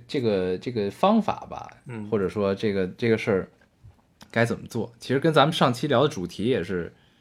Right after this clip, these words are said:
Speaker 1: 有一丝契合的。就是先聊方法，就是什么呢？就是因为我平时特别爱吃主食，之前胖的时候。
Speaker 2: 嗯。
Speaker 1: 然后呢，我也是一觉得锻炼呢，那你既然锻炼，总要落点什么，那我就说减减肥呗，对吧？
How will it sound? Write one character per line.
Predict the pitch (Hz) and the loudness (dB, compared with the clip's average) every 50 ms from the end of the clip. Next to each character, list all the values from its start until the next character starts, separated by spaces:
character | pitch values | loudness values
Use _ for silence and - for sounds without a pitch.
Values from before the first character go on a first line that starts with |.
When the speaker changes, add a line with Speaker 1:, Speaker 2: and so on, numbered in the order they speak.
| _ _ _ _ _ _ _ _ _ _ _ _ _ _ _ _ _ _ _ _ _ - | _ _ _ _ _ _ _ _ _ _ _ _ _ _ _ _ _ _ _ _ _ -8
Speaker 1:
有 | - 113 101 95 | -4 -2 0 0
一 | 95 | 0
丝 | 90 - 139 | 0 0 -2
契 | 131 - - - 147 98 | -2 -2 0 0 0 0
合 | 87 - - | 0 -4 -12
的。 | - - - - - - _ _ - _ _ _ _ _ _ _ _ _ - | -12 -14 -16 -16 -18 -20 _ _ -20 _ _ _ _ _ _ _ _ _ -2
就 | - 147 | 0 0
是 | 131 | 0
先 | 123 - 170 | 2 2 4
聊 | 170 151 165 | 6 6 6
方 | 170 - 196 - - | 8 8 6 6 6
法， | 170 117 80 73 | 4 2 0 -2
就 | 87 107 | -2 -2
是 | 104 98 | -2 -2
什 | 98 90 | -2 -4
么 | 82 87 95 | -4 -2 -2
呢？ | 104 104 | -2 -2
就 | 110 135 135 | 0 0 0
是 | 123 113 104 98 95 90 - - _ _ _ _ _ | 0 2 0 0 0 -2 -6 -10 _ _ _ _ _
因 | - 139 175 | -4 2 2
为 | 202 160 | 4 4
我 | 107 | 4
平 | - - 113 127 147 | 2 2 2 2 4
时 | 196 185 | 4 4
特 | 180 | 4
别 | 165 143 | 2 2
爱 | 135 | 2
吃 | 139 - 180 180 | 2 0 0 -2
主 | 180 - 104 - | -2 -4 -10 -10
食， | - - - - 80 80 95 101 90 - | -10 -10 -10 -8 -6 -4 -4 -4 -4 -4
之 | - 104 | -6 -4
前 | 95 101 90 101 | -2 -2 -4 -4
胖 | 113 - - 117 82 78 | -4 -2 -2 0 0 -2
的 | 78 82 | -6 -10
时 | 85 | -12
候。 | 87 - - _ - _ - - | -14 -16 -16 _ -20 _ -16 -12
Speaker 2:
嗯。 | - 117 113 101 98 - - | -10 -8 -8 -10 -10 -8 -4
Speaker 1:
然 | 107 120 | 0 2
后 | 143 156 | 2 2
呢， | 151 139 123 | 2 2 2
我 | 113 107 101 | 2 4 4
也 | 104 107 | 2 2
是 | 123 143 127 | 2 0 -2
一 | 135 143 131 | -2 -4 -2
觉 | 120 120 120 | 2 2 4
得 | 135 139 | 4 4
锻 | 139 170 143 | 4 2 2
炼 | 139 160 170 143 113 | 4 4 2 2 2
呢， | 101 98 107 | 2 0 0
那 | 127 127 120 120 120 - - _ _ _ | 0 0 -2 -2 -4 -10 -18 _ _ _
你 | - 104 101 | -4 -4 -2
既 | 95 110 | -2 -2
然 | 127 139 156 | -2 -2 0
锻 | 165 170 151 | 0 0 0
炼， | 156 156 131 123 | 2 0 0 0
总 | 117 117 90 | 0 0 2
要 | 90 101 107 | 2 2 4
落 | 147 220 240 156 110 | 6 6 6 6 4
点 | 92 71 73 - | 2 0 -4 -6
什 | - 80 | -10 -10
么， | 85 87 95 | -8 -8 -6
那 | 120 135 | -4 -2
我 | 120 98 | -2 -2
就 | 98 110 | -2 -2
说 | 131 | -2
减 | 135 - 110 113 | 0 0 0 0
减 | 147 120 - | 2 0 -2
肥 | - - 67 78 95 | -2 -6 -8 -4 0
呗， | 131 123 - - - | 0 0 0 -2 -6
对 | - 98 92 | -4 -4 -2
吧？ | 90 80 - | -2 -2 -4